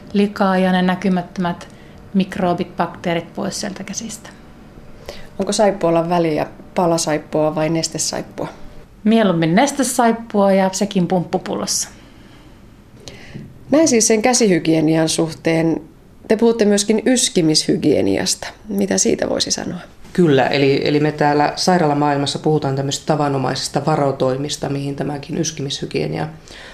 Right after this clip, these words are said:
Speaker 3: kuuluu. Eli tää yskimishygienia oikeastaan on tullut sieltä, kun on tällaisia erilaisia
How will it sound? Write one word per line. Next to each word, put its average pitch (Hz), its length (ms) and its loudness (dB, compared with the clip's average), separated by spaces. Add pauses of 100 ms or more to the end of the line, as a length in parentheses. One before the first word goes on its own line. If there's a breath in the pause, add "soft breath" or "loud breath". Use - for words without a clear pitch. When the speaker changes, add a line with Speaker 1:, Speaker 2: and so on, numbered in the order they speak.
(180 loud breath)
Speaker 3:
kuuluu. 160 640 4
Eli 139 200 2
tää 135 380 0
yskimishygienia 139 760 -4
oikeastaan 139 400 -6
on 139 60 -6
tullut 143 240 -2
sieltä, 143 300 -2
kun - 140 -8
on 143 120 -6
tällaisia 151 400 -6
erilaisia 139 580 -4